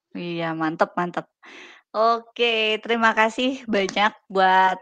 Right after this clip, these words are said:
Bang Icai alias Fadel Ahmad alias tukang sampah yang keren banget, yang malam ini sudah berbagi gimana sih kita bisa membuat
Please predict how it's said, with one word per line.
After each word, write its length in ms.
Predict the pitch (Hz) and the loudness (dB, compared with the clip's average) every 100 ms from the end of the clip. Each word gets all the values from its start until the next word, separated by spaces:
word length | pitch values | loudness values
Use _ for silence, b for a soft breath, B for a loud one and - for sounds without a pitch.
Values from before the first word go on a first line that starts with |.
| 196 | -2
Bang 160 | 185 208 | -2 -2
Icai 400 | - 180 175 - _ | -4 -2 -2 -8 _
alias 560 | 202 202 196 196 - - _ | 2 4 4 2 0 -14 _
Fadel 380 | - 214 208 | 2 6 4
Ahmad 340 | 202 220 208 202 - _ | 2 -2 -6 -6 -10 _
alias 560 | 254 247 247 220 311 - - | 4 6 6 6 6 0 -8
tukang 300 | 262 240 269 | 2 2 4
sampah 400 | 220 208 208 - 220 | 2 4 0 2 -2
yang 160 | 196 | -2
keren 320 | 202 254 254 | 0 4 6
banget, 320 | 233 208 202 - _ | 6 6 2 -2 _
yang 220 | 208 202 202 | -4 0 2
malam 220 | 233 240 | 2 0
ini 160 | 240 254 | -4 -2
sudah 380 | 254 202 208 - B B B B | -2 2 0 0 B B B B
berbagi 720 | - 226 214 208 180 190 202 311 _ _ b - - - 196 | 4 6 8 6 4 -8 -8 -10 _ _ b -20 -20 -12 -4
gimana 400 | 208 208 240 262 | 2 6 4 2
sih 140 | 269 | -2
kita 320 | 233 220 240 | -2 2 2
bisa 420 | 202 190 - 226 220 | 2 -8 2 2 2
membuat 680 | 214 202 196 190 185 202 - | -2 -2 -2 -2 2 4 4